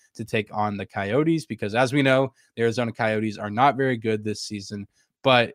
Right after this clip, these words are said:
always hard to play back-to-back in the N H L, especially when you're having to travel. You know, you play a game on Friday and then you have to play a game in another city the next day. That's very difficult to do, even against a team that's not very good, a team that Dallas is better than and should beat.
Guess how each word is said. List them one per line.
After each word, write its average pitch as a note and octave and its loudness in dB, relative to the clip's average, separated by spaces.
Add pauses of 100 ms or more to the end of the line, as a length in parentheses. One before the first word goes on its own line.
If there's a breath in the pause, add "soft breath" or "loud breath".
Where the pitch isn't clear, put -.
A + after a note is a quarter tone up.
(120)
always A#2+ 0
hard A#2 0
to A2+ -6
play A2 -2
back-to-back G#2+ -2
in G#2+ -6
the G#2 -8
N G2+ -8
H G2 -8
L, A#2+ 0
especially A#2+ -2
when G#2+ -6
you're G#2 -8
having G2+ -6
to G2+ -12
travel. C3 0 (320)
You G#2+ -6
know, G2 -6
you A2 -8
play C3 2
a B2+ 0
game A#2 0
on A2 -2
Friday G#2 -4
and G#2 -8
then G#2 -8
you G#2 -8
have G#2 -10
to A2 -12
play A#2+ -2
a A2 -4
game G#2+ -6
in B2+ -2
another B2+ 0
city A2+ -2 (280 soft breath)
the A2 -4
next B2+ -2
day. G2+ -4
That's G#2 -6
very A#2 0
difficult A2 -8
to G#2 -20
do, G2+ -8
even A2 -6
against G#2 -8
a G2+ -18
team G#2 -10
that's G2 -12
not G#2 -4
very G2 -8
good, A#2 0 (300 soft breath)
a G#2+ -6
team D#3 0
that B2 -2
Dallas B2+ 4
is C#3+ 4
better C3 2
than A#2+ 0
and G#2 -8
should C3 -2
beat. A2+ -2